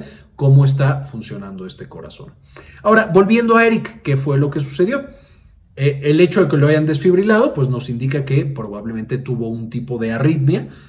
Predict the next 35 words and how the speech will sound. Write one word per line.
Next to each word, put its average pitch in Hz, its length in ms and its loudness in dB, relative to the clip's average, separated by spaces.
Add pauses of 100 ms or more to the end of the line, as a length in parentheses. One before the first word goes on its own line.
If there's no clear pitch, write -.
(180)
eh, 113 200 -10
y 135 120 -2
que 135 140 0
esa 139 180 0
arritmia 139 440 4
era 127 240 0
susceptible 139 680 -4
a - 40 -8
ser - 160 -8
controlada 110 400 -10
por, 107 200 -18
por 101 200 -14
desfibrilación. 135 800 -2 (300)
Eso 139 220 2
nos 139 120 0
sugiere 139 180 2
que 135 100 -2
no 135 120 4
fue 151 160 2
un 143 180 2
paro 143 240 2
cardíaco, 143 360 2
es 135 60 2
decir, - 500 -2
no 143 180 4
es 139 80 0
que 156 100 -2
el 139 60 -2
corazón 139 440 -2
no 139 140 4
tuviera 135 300 4
nada 156 440 4
de 165 100 2
actividad 127 340 -2
eléctrica 139 680 -2